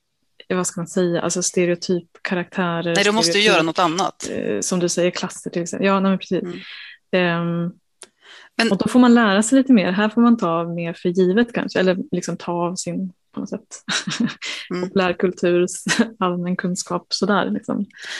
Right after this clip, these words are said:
Speaker 2: Det, det kan tycka stör lite grann med hur de gör det. Jag tycker att det är jättekul att de gör det, men det är det att de tar så otroligt tydligt avstamp i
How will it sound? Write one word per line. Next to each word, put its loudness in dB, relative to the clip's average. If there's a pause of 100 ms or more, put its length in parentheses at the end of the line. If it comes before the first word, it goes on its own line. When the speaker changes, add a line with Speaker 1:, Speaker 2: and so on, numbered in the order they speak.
(160)
Speaker 2:
Det, 2
det 2
kan 2
tycka 2
stör 4
lite 0
grann 2
med 0
hur 2
de 0
gör 4
det. 2
Jag 2
tycker 0
att -2
det 0
är 2
jättekul 0
att -4
de -2
gör 2
det, 0
men 0
det 2
är 4
det 2
att -6
de -8
tar -6
så -6
otroligt -2
tydligt -2
avstamp 0
i 0